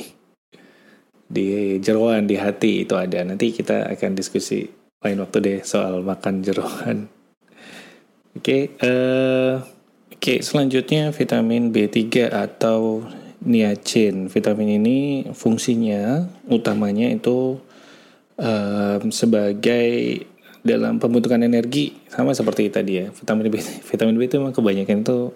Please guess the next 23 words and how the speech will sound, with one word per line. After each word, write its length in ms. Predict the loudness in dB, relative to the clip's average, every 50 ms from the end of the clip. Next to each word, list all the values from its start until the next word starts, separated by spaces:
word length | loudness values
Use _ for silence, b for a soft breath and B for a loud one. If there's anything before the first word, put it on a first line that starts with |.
| -12 -14 -8
berperan 360 | -6 -4 -2 0 0 0 2
dalam 320 | 2 0 0 -2 -4 -6 -10 -14 -12 -6
metabolisme 840 | -4 -2 0 0 0 0 0 -2 -2 -2 -2 -2 0 0 0 -2 -2
atau 140 | -2 -4 -4
pembentukan 400 | -2 -2 -4 -4 -4 -4 -4 -4
energi 600 | -2 -2 -4 -6 -6 -6 -4 -4 -4 -2 -4 -6
atau, 360 | -8 -6 -4 -2 -2 -2 -4 -6 B B B B B B B B B B B B B B -18 -14
em, 1040 | -8 -8 -6 -6 -6 -8 -8 -8 -6 -6 -6 -6 -6 -6 -6 -6 -6 -6 -8 -8 -10 -10 -6
perubahan 400 | -6 -4 -4 -4 -6 -6 -6 -8
oksigen 880 | -6 -4 -4 -2 -2 0 0 0 0 0 0 -2 -2 -2 -4 -6 -6
ya, 200 | -8 -8 -8 -10 -10 -14 -18 -20 -20 _ _ _ -6
mitokondria 720 | -6 -4 -4 -2 -2 -2 0 0 0 0 0 0 -2 -2
dan 160 | -2 -2 -2 -4
lain 80 | -4
sebagainya. 400 | -4 -4 -4 -2 -2 -2 -2 -2 -2
Sehingga 360 | 0 0 2 2 2 0 0
sebenarnya 320 | -4 -2 -2 0 0 2 0
kalau 160 | 0 0 0
kita 160 | 0 0 -2
punya 320 | -2 -2 -4 -2 -2 -4
kekurangan 480 | -4 -6 -8 -4 -2 -2 -2 -2 -2 -4
vitamin 400 | -4 -2 -2 0 0 -2 -2 -4 -2
B 60 | 0